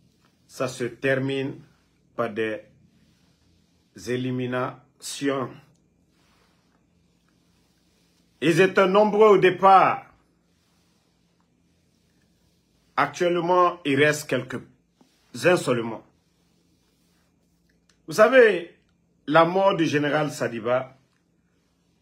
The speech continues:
on a vu le cinéma que certains ont joué ici. Ils ont fait venir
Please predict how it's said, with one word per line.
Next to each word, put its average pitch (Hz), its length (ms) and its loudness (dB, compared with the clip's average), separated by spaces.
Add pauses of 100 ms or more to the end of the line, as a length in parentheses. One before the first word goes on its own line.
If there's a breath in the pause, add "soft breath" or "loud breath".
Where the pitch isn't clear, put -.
(200)
on 139 160 -2
a 160 140 6
vu 175 160 -2
le 156 140 0
cinéma 151 560 -2
que 151 100 -6
certains 156 540 -4
ont 135 120 -6
joué 139 440 -4
ici. - 360 -14 (1160)
Ils 127 180 -4
ont 151 120 0
fait 175 180 2
venir 156 360 2